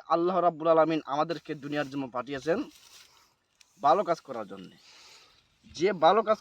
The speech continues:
করবে তাদেরকে আল্লাহ সারা জীবন জান্নাতের মধ্যে আরামাসে দিন কাটানোর জন্য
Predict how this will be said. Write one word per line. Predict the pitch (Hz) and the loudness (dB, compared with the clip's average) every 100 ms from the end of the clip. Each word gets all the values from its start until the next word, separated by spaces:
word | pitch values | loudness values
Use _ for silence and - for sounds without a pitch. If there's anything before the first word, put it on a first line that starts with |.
| - | -4
করবে | 175 170 247 254 _ _ _ _ _ _ - | -2 2 2 0 _ _ _ _ _ _ -4
তাদেরকে | 165 208 196 175 170 | -2 -4 -8 0 2
আল্লাহ | 156 160 247 311 _ _ _ _ _ - | 4 6 4 4 _ _ _ _ _ -8
সারা | 170 156 | 0 0
জীবন | 151 147 165 277 - _ _ _ _ _ 120 | 0 -4 -4 -6 -8 _ _ _ _ _ _
জান্নাতের | 139 143 160 160 143 127 | -4 -2 -2 -2 -4 -10
মধ্যে | 107 101 180 - _ _ _ _ 120 | -10 -6 -8 -8 _ _ _ _ -6
আরামাসে | 127 135 135 - 190 180 117 | -4 -2 -2 -2 -8 -8 -16
দিন | 131 127 | -18 -12
কাটানোর | 123 120 120 113 | -10 -10 -10 -12
জন্য | 110 | -12